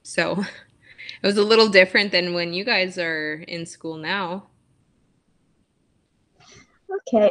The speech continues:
Speaker 2: Um, what was school like for you when you were younger?
Speaker 1: School? Um, being bilingual, I would say school, you know, when I went from French immersion to fully English school, it was a little bit harder, I think,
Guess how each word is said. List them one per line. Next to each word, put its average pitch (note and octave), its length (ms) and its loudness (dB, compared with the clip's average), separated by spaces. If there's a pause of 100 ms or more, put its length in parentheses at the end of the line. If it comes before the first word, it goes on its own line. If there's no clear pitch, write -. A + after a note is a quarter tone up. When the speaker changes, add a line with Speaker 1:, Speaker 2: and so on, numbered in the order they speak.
Speaker 2:
Um, C4+ 300 2 (600)
what B3 240 0
was D#4 180 -2
school B3+ 320 10
like A3+ 240 6
for - 80 0
you A3 140 6
when G#3 120 2
you G3 100 0
were G3 60 0
younger? D#3+ 540 -2 (1200)
Speaker 1:
School? F4 640 2 (260)
Um, G#3+ 640 0
being A3 300 0
bilingual, G#3 1080 -2
I F#3 180 0
would G3 180 -4
say G3 240 0
school, F#3 800 -4 (1120)
you F#3+ 140 -4
know, E3+ 340 -6 (360)
when F3+ 220 -2
I F3 120 2
went F3 300 -4
from E3+ 420 -6
French F#3 300 -4
immersion F3+ 680 -4
to D#3+ 640 -4
fully D#3+ 540 -4
English E3 520 -6
school, D#3+ 480 -6
it E3 80 -4
was F3 180 -2
a F3 80 -8
little E3 160 -4
bit D#3 160 -6
harder, F3 720 -4
I G3 80 -8
think, A3 480 -6